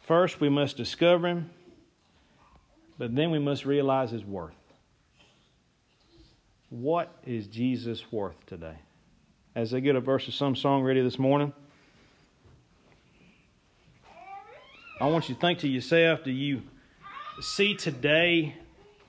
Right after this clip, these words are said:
what Jesus is to you? Do you see his worth? Will you make the decision today to accept him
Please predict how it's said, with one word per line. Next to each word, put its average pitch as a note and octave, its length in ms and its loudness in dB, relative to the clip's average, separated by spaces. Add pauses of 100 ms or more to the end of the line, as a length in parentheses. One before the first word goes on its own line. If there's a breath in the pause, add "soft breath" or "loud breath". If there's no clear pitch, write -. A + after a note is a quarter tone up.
what C#3 280 2
Jesus D3 540 0
is D3 240 0
to - 160 -2
you? A#2+ 300 0 (1300 soft breath)
Do C#3 80 2
you A#2+ 160 0
see F#3 260 2
his E3+ 120 4
worth? C#3+ 440 4 (1300 soft breath)
Will C#3 100 -4
you D3 140 -2
make E3+ 280 -2
the E3 80 -2
decision D#3 560 2
today C#3 600 2
to C3+ 220 0
accept E3 540 0
him D3 280 0